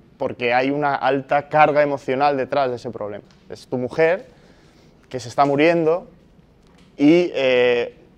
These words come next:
una persona que puede salvar a tu mujer no quiere darte esa, esa medicina, ni te, ni te está dejando siquiera pagarla más tarde, ni te está dando facilidades,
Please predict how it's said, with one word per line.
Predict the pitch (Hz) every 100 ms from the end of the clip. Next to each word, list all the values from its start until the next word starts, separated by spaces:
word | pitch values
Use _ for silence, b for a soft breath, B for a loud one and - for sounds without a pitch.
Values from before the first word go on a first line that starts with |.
| - - 127
una | 135 135
persona | 135 - 160 135 117
que | 127
puede | 117 _ 147 160 156 123 98
salvar | - 127 131 147
a |
tu | 147
mujer | 151 - 156 -
no | 151 156 160
quiere | 147 160 135 104 - - -
darte | 117 127 143 123 123
esa, | 120 131 113 107
esa | 113 127
medicina, | 117 117 147 139
ni | 139
te, | 127 123
ni | 135 135
te | 131
está | - 170
dejando | 175 160 165 156
siquiera | 147 127 143 151
pagarla | 139 120 135 143 127
más | 123 -
tarde, | 147 143 147 -
ni | 139
te | 131
está | - 143
dando | 156 151
facilidades, | 151 139 135 135 135 135